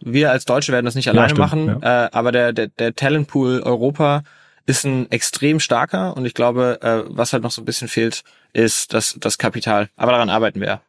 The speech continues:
Speaker 2: Super. Enrico, hat großen Spaß gemacht. Haben wir zu Popcore denn jetzt was Wichtiges vergessen?
Speaker 1: Nee, herzlichen Glückwunsch ans Team.
Speaker 2: Ja, super, ne? Dann aber kannst du vielleicht nochmal zum Schluss dein Call to Action, also Gaming hast du gesagt, ist nicht dein Thema, aber, aber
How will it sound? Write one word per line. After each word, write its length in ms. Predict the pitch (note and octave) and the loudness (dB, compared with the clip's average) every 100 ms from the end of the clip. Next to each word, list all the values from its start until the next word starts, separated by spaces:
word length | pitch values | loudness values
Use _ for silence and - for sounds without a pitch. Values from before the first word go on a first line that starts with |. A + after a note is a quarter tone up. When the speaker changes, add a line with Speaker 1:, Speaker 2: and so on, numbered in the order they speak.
| _ | _
Speaker 2:
Super. 360 | G#2+ A2 F#2+ F#2+ - - - - - - | 0 2 0 -6 -12 -20 -20 -20 -20 -2
Enrico, 300 | C#3+ E3+ F3 | 2 4 4
hat 100 | D3 | 2
großen 200 | E3+ G3 | 2 2
Spaß 240 | - E3 | 2 2
gemacht. 180 | - D3 | 2 2
Haben 80 | D3 | 2
wir 60 | D#3 | 2
zu 140 | D3+ | 0
Popcore 400 | - G3+ - E3 | 0 -2 0 2
denn 120 | C#3 | 4
jetzt 140 | C3 A#2 | 2 2
was 140 | B2+ | 0
Wichtiges 240 | C#3+ C#3+ - | 0 0 2
vergessen? 400 | A2+ A2 F#3+ G3+ _ _ - | 2 2 -2 -4 _ _ 0
Speaker 1:
Nee, 220 | D3 D#3+ | 4 4
herzlichen 420 | C#3+ D3 E3 D#3 C#3 | 4 2 0 0 0
Glückwunsch 320 | D3+ D3+ C#3 | 2 2 0
ans 160 | A#2+ - | 0 -2
Team. 240 | - C3+ | 0 4
Speaker 2:
Ja, 280 | C3 A2+ G2 A#2+ | 6 4 0 -8
super, 320 | A#2 C3 - F#2+ | -2 0 2 2
ne? 160 | B2 - - - | 2 0 -8 -4
Dann 140 | - C3 | 2 4
aber 120 | C#3+ | 4
kannst 220 | D3 C#3 | 2 0
du 60 | D#3+ | 0
vielleicht 240 | D#3 D3+ | 2 2
nochmal 120 | D#3 | 2
zum 120 | C#3 C3 | 2 0
Schluss 180 | D#3+ | 0
dein 200 | - D#3 | 2 0
Call 180 | F3+ D#3+ | 2 2
to 100 | D#3 | 2
Action, 380 | D#3+ D#3+ D#3+ D#3+ | 0 0 0 2
also 140 | C#3 | 2
Gaming 300 | C3 D3 F3 | 2 2 2
hast 140 | E3 D#3 | 2 2
du 20 | |
gesagt, 180 | C#3+ C3+ | 0 0
ist 100 | - | 0
nicht 120 | D#3+ | 0
dein 120 | D3 | 2
Thema, 200 | C#3 D#3 | 2 2
aber, 180 | D3+ C#3 | 2 0
aber 300 | C3+ C#3+ C#3+ | 2 2 0